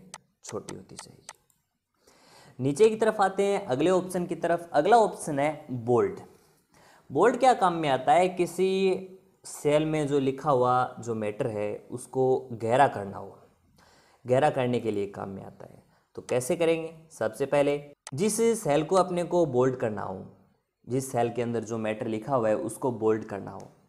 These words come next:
पहले उसके ऊपर क्लिक कर देते हैं। क्लिक करने के बाद बोल्ड के ऊपर क्लिक करेंगे, या तो अपन बोल्ड के ऊपर क्लिक करके भी कर सकते हैं या फिर इसके अलावा इसकी शॉर्टकट की है कंट्रोल प्लस बी। जैसे अपन क्लिक करते हैं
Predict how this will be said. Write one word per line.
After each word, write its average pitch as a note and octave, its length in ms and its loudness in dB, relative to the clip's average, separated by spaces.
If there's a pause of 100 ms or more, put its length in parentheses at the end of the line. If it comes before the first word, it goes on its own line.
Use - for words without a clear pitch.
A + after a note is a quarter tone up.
(120)
पहले D3 280 0 (280)
उसके A#2 260 -6
ऊपर A2+ 220 -2 (380)
क्लिक G#2 260 -6
कर G2 120 -12
देते G2+ 280 -14
हैं। G#2+ 140 -18 (640)
क्लिक A#3 240 0
करने A#3 220 6
के A3+ 100 4
बाद G3+ 500 4
बोल्ड C#3+ 280 4
के F3 100 0
ऊपर E3 260 0
क्लिक E3 300 -2
करेंगे, D#3+ 380 -2 (920)
या B2+ 200 4
तो G#3+ 140 2
अपन A3+ 320 0 (160)
बोल्ड E3+ 240 4
के F#3 80 2
ऊपर F3+ 260 2
क्लिक D#3 280 -2
करके E3 320 0
भी D#3+ 140 0
कर D#3 160 0
सकते D#3 340 -4
हैं D#3 280 -6
या D#3+ 140 2
फिर D#3+ 160 -4
इसके D#3+ 300 -2
अलावा D3+ 320 2
इसकी C#3 280 -4
शॉर्टकट B2 580 -2
की B2 80 -2
है B2 120 2
कंट्रोल A2+ 500 -2
प्लस A#2+ 400 -8 (340)
बी। G#2+ 240 -8 (260)
जैसे C3 320 0
अपन B2+ 240 -2
क्लिक G#2+ 280 -8
करते G#2 260 -6
हैं E3+ 280 -14